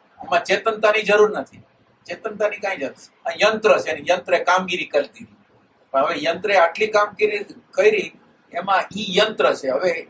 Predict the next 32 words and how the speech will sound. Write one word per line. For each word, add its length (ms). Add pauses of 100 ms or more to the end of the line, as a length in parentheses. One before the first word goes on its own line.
(160)
ઈ 100
જે 260 (640)
બ્રેન 280
સેલ 280
છે 120
એને 200
કાંઈ 200
ખબર 400
પડતી 300
નથી. 260 (340)
બ્રેન 260
સેલે 260
તો 180
ફક્ત 340 (540)
આપણે 340
જે 140
એને 200
કામ 260
હોપ્યું 400
હતું 300
કે 80
તમારે 320
આને 340 (400)
રેકોર્ડ 380
કરવાનું 440
છે, 100
રજિસ્ટ્રેશન 640
કરવાનું 420
છે, 100
ઈ 20
કરી 260
લીધું. 360